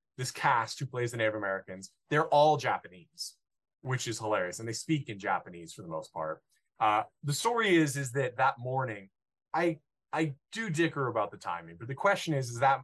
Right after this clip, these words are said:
or the, the story is that morning, Trey Parker and the group met a group of Japanese students, uh, going to the college. And he got them to be in the movie. And this is where it was.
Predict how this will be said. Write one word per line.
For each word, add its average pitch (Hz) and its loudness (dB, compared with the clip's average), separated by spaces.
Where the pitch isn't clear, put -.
or 123 -2
the, 113 -4
the 127 -8
story 170 4
is 120 0
that 135 4
morning, 131 2
Trey 139 -4
Parker 127 -2
and 113 -4
the 113 -8
group 113 -8
met 117 0
a 117 0
group 117 -4
of 110 -2
Japanese 95 0
students, - -12
uh, 90 -2
going 92 -4
to 85 -12
the 82 -12
college. 78 -4
And 113 0
he 147 -2
got 120 0
them 107 -2
to 123 -10
be 104 -8
in 95 -10
the 104 -12
movie. 82 -12
And 98 -12
this 92 -12
is 98 -16
where 92 -8
it - -8
was. 71 -12